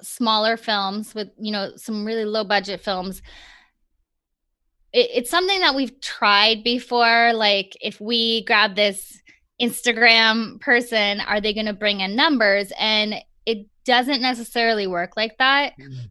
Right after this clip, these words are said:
Speaker 1: Um, as long, I don't see a problem with it, but I think that it needs to be an amazing actor no matter what it is, because if you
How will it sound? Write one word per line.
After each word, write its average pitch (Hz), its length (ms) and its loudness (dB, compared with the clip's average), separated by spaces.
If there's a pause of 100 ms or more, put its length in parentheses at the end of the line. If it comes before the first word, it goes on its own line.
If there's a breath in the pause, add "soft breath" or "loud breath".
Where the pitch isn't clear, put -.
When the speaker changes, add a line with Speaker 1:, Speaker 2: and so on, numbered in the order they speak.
(160)
Speaker 1:
Um, 196 480 0 (840)
as 240 140 -2
long, 359 320 2 (260)
I 277 120 2
don't 330 240 -2
see - 180 -2
a 285 60 0
problem 240 600 0
with 285 180 -2
it, 285 340 2
but 240 100 2
I 233 60 2
think 240 280 0
that 180 280 0 (340)
it 196 160 -6
needs 233 300 -4
to 240 120 -8
be 214 280 2
an 196 60 -2
amazing 202 420 -2
actor 190 400 -2
no 208 80 -6
matter 190 360 -2 (260)
what 196 400 0 (440)
it 233 140 -2
is, 240 360 0
because 240 320 -6
if 233 160 -8
you 254 320 -4